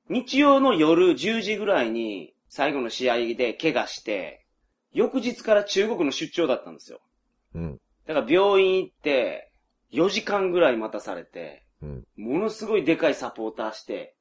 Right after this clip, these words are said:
Speaker 1: 中国に行ったの覚えてますね。
Speaker 2: はいはいはい。
Speaker 1: だから本当に筋を一つやってしまっただけで、こんなに不便なんやと。
Speaker 2: うんうん。
Speaker 1: 右足が全く曲がらなくなりましたから。
Speaker 2: で、そういうとこカルキン分かってないですよね。
Speaker 1: <laughs> あ、まあね。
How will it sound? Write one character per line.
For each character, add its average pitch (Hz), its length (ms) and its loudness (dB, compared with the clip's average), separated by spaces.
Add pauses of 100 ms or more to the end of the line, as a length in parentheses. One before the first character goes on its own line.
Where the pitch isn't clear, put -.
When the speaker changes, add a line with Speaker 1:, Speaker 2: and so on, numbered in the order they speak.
Speaker 1:
中 135 200 -6
国 107 140 -10
に 107 100 -6
行 - 40 -20
っ - 20 -18
た 95 80 -8
の 92 80 -10
覚 92 140 -10
え - 20 -12
て 87 60 -14
ま 85 80 -14
す - 120 -20
ね。 80 160 -20 (380)
Speaker 2:
は 87 140 -8
い - 20 -2 (180)
は 73 180 -8
い 71 60 -10
は 65 120 -8
い。 - 40 -18 (220)
Speaker 1:
だ 196 80 -8
か 339 60 0
ら - 140 4
本 302 240 2
当 302 60 -2
に 240 80 -2
筋 254 400 0
を 220 100 6
一 285 240 0
つ 139 420 -6 (100)
や 190 180 -2
っ 208 60 -12
て 226 100 -8
し 208 120 -6
ま 208 100 2
っ 202 60 -2
た 120 100 -6
だ 107 140 -6
け 113 120 -6
で、 101 380 -4 (200)
こ - 160 0
ん 277 80 8
な 269 80 6
に 247 100 4
不 220 100 0
便 185 220 2
な 107 100 -2
ん 92 80 -10
や - 220 -14
と。 - 160 -20 (220)
Speaker 2:
う 87 60 -4
ん - 20 -2
う 82 40 -4 (260)
ん。 67 80 -14 (460)
Speaker 1:
右 214 360 2
足 220 200 2
が 185 100 0
全 180 260 -2
く 180 60 -6
曲 170 140 0
が 160 80 2
ら 151 80 0
な 135 80 -4
く 110 60 -8
な 78 80 -12
り 73 60 -18
ま 71 80 -20
し - 40 -20
た - 80 -20
か - 100 -20
ら。 - 60 -20 (280)
Speaker 2:
で、 120 60 -8
そ 233 220 -6
う 262 40 -2
い 240 40 -4
う - 20 -4
と 220 120 -2
こ 135 100 0
カ 123 160 2
ル 110 120 4
キ - 140 -12
ン 80 40 -4
分 78 100 -2
か 87 80 0
っ - 60 0
て 82 100 -6
な 76 140 -2
い 67 40 0
で 62 80 -4
す 67 100 -6
よ 78 60 -6
ね。 175 280 -4 (220)
Speaker 1:
<laughs> - 200 -20
あ、 - 160 -4
ま 147 140 0
あ 120 40 -2
ね。 143 280 -6